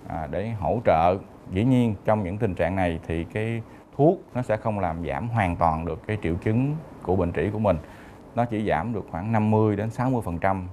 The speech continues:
cái, cái triệu chứng của mình thôi. À, thì với cái tình trạng mà trĩ nặng độ bốn như vậy á, thì chúng ta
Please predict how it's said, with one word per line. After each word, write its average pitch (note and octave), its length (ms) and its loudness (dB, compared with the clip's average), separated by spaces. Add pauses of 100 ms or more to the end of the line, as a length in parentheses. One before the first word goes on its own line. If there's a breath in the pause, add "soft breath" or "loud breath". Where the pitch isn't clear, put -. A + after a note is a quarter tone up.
cái, G2+ 360 -2
cái G2+ 160 -4
triệu D#2 100 2
chứng G#2 240 0
của A2 100 0
mình F2+ 200 0
thôi. F#2+ 200 2 (220 loud breath)
À, G2+ 260 0
thì F2+ 420 4 (400 loud breath)
với C3+ 160 6
cái D#3 140 -4
tình F#2 180 2
trạng F2 300 0
mà E2 320 -2 (120)
trĩ E2+ 180 -2 (140)
nặng F#2+ 280 0
độ E2+ 120 0
bốn A2+ 240 2
như C3 100 2
vậy E2+ 260 2
á, F2+ 60 -6 (200)
thì D#2+ 220 -2
chúng A2 120 -4
ta F2+ 400 -2